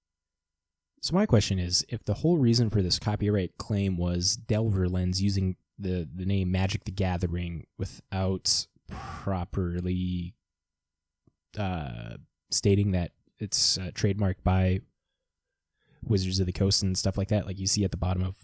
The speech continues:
you know, Scryfall or Moxfield, or insert any other Magic-related sites that talks about the, you know, the stuff there. Like, did, if it's only for that, the misplacement of the name,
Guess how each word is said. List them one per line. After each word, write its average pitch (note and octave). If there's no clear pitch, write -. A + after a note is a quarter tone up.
you F2+
know, F2
Scryfall F#2+
or -
Moxfield, F#2+
or G2
insert G#2
any G2
other F#2
Magic-related F#2+
sites -
that F2+
talks F#2
about F2+
the, E2
you G2
know, F2+
the F#2
stuff -
there. -
Like, G2
did, G2+
if C3
it's C3
only G#3+
for A#2
that, F#2
the A2+
misplacement B2+
of A#2
the A#2+
name, F2